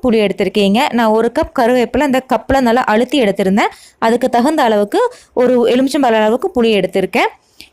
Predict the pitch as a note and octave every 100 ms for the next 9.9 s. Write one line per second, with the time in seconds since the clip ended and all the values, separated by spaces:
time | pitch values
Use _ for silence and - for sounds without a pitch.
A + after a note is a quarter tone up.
0 | - A#3+ A#3 A#3 E4 G4 C#4+ C#4 E4+ E4
1 | D4+ G#3+ A#3+ B3 A#3+ G3+ G3+ B3+ A#3 A#3
2 | G#3 G3 G3+ G3 F#3+ G#3 G#4 - - -
3 | B3+ B3+ C4 C4 E4 C4 D#4+ A#3 A3 B3+
4 | A#3 G#3+ G#3+ B3+ F4 A#3 G#3+ A3 B3 C4+
5 | B3+ A3 G#3+ A#3 G#3 G3 D#4 G3+ G#3+ G#3
6 | G#3 G3 F#3+ G3 G#3+ F4 - - - B3
7 | D4 C#4 B3+ C4+ C#4 F4 - A#3 B3 A#3
8 | A3+ A#3 C4 C#4+ A3+ A3 G#3 G#3+ C4+ A#3+
9 | A#3 G#3+ A#3 C#4 A#3 B3+ D4+ G#3+ A3